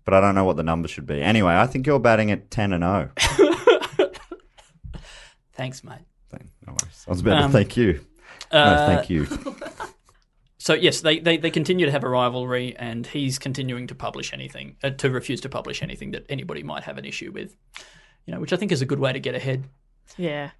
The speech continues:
Speaker 3: Don't
Speaker 2: Um,
Speaker 3: do anything.
Speaker 2: Mm.
Speaker 3: Yeah.
Speaker 1: Another good way to get ahead is just to, you know, saw one off a body. No, I'm gonna take a little nap.
Speaker 2: Great. <laughs> Um, so that, yeah,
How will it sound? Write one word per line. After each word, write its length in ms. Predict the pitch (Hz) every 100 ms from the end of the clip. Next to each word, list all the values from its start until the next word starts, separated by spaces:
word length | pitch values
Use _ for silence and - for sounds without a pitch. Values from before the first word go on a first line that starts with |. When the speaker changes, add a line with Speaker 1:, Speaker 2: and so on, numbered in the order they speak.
| _
Speaker 3:
Don't 220 | 156 156 151
Speaker 2:
Um, 20 |
Speaker 3:
do 160 | 185
anything. 560 | 185 185 160 - 120 135 _
Speaker 2:
Mm. 340 | 160 170 139 131 170
Speaker 3:
Yeah. 300 | 156 139 151 _ -
Speaker 1:
Another 300 | 98 113 131
good 220 | 127 92
way 160 | 92 85
to 80 | 78
get 200 | 82 76
ahead 320 | 71 82 120
is 200 | 110 -
just 260 | 95 -
to, 200 | - 87 -
you 80 | 92
know, 140 | 98
saw 380 | 135 - 98 101
one 220 | 107 101
off 400 | 104 131 - - _
a 120 | 82
body. 420 | 85 101 113 71 67 _ _ _ _ _ _ _ _ _ _ _ -
No, 220 | 80 - _ _ -
I'm 120 | 101
gonna 200 | 107 92
take 200 | - 73
a 60 | 69
little 160 | 67 64
nap. 260 | 62 62 _ _ - 185
Speaker 2:
Great. 260 | - 143 -
<laughs> 40 | - - - - - - - _ - - _ -
Um, 220 | 170 160 -
so 300 | - 175 165 165
that, 240 | 165 -
yeah, 140 | 160